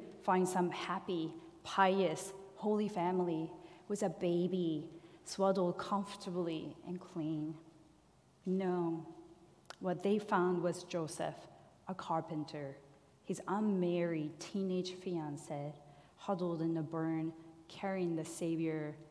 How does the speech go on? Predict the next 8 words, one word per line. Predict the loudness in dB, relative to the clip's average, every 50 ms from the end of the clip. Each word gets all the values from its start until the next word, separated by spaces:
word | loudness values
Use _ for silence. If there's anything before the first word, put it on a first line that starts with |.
| -14 -12
of | -12 -10 -8
the | -6 -4
world. | -4 -2 -2 -2 -2 -4 -4 -8 -10 -14 -18 -20 -20 -20 -20 -20 -20 -20 -20 -20 -20 -20 -20 -20 -20 -20 -20 -20 -20 -20 -20 -20 -20 -20 -20 -20 -20 -20 -20 -20 -16 -16 -16 -16 -16 -20 -20 -20 -20 -20 -14 -6
Before | -4 -4 2 2 2 4
this | 2 0 -2 0
moment, | 0 2 4 4 4 4 4 2 0 -6 -10 -10 -6 -4
the | -4
shepherds | -4 -2 0 0 -2 0 2 4 4 4 4 2 -2